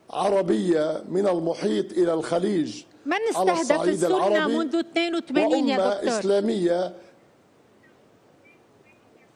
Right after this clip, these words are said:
Speaker 1: الاستهداف، آه، أطرافه ثلاثة. آه،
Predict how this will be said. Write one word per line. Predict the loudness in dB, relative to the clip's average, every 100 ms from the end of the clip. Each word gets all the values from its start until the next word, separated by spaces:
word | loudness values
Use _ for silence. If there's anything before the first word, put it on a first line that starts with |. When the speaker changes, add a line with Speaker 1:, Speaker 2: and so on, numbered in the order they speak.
| _ _ _ _ _ _ -20 -20 -2
Speaker 1:
الاستهداف، | 0 2 0 0 0 2 2 4 0 -4 -14 -4
آه، | 0 2 2 -2
أطرافه | 0 2 2 2 0 2 2 0 -2
ثلاثة. | 0 2 2 2 -2 -6 -10 -20 _ _ _ _ _ _ _ _ _ _ _ _ _ _ -2
آه، | 2 2 2 2 2 2 -2